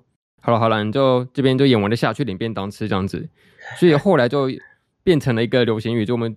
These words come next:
就会拿领便当这件事情来指某个角色他去世了这样子。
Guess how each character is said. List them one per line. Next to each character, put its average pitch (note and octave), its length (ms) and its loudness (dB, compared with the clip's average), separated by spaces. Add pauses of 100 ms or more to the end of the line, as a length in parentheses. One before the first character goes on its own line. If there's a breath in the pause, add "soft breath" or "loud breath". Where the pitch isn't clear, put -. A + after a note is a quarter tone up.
就 E3+ 240 2
会 G3 180 0
拿 A2 300 -2 (120)
领 G#2+ 160 -2
便 C3 100 0
当 B2+ 140 0
这 C3 80 0
件 C3 60 2
事 C3 100 0
情 A2+ 160 2
来 G#2 160 2
指 G#2+ 160 -2
某 G#2 180 0
个 A#2+ 140 0
角 F#2+ 160 0
色 A#2+ 160 -2
他 A2 200 2
去 - 220 -6
世 - 160 -4
了 F2+ 100 -2
这 F2 120 -4
样 D#2+ 100 -8
子。 - 240 -16